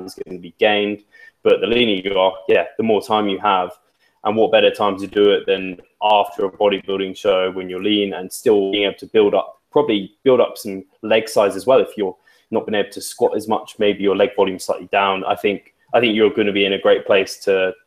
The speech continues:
compete in powerlifting, and then hopefully after that, you, maybe you'll do a bodybuilding show as well.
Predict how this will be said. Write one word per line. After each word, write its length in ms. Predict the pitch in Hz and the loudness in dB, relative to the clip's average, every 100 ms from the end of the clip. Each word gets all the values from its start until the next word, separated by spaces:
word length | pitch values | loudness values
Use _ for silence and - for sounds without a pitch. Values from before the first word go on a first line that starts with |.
| _ | _
compete 300 | 104 110 95 | -10 -4 -4
in 80 | - | 0
powerlifting, 500 | 104 98 98 - 98 | 2 2 0 -4 -6
and 80 | 98 | -4
then 120 | 95 | -2
hopefully 460 | 110 101 - 101 95 | -2 -2 -2 -2 0
after 280 | 104 98 95 | 0 0 0
that, 240 | 107 101 98 | 2 2 -4
you, 60 | |
maybe 260 | 104 107 101 | -2 0 0
you'll 160 | 101 | -2
do 120 | 101 98 | -2 -4
a 80 | - | -2
bodybuilding 440 | 107 107 104 101 | -4 -2 -2 -2
show 220 | - 104 | 0 2
as 140 | 98 - | 2 2
well. 320 | 120 113 | 0 0